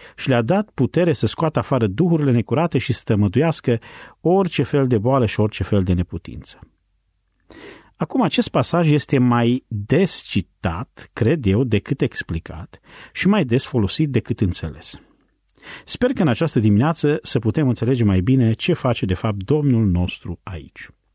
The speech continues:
Pentru că cred că, într-un mod cu adevărat minunat, într-un fragment foarte scurt din Scriptură, obținem o perspectivă foarte cuprinzătoare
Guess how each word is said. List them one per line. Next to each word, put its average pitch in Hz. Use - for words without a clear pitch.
Pentru 254
că 190
cred 180
că, 92
într-un 196
mod 120
cu -
adevărat 120
minunat, 117
într-un 151
fragment 135
foarte 135
scurt -
din 123
Scriptură, 98
obținem 233
o 202
perspectivă 151
foarte 185
cuprinzătoare 120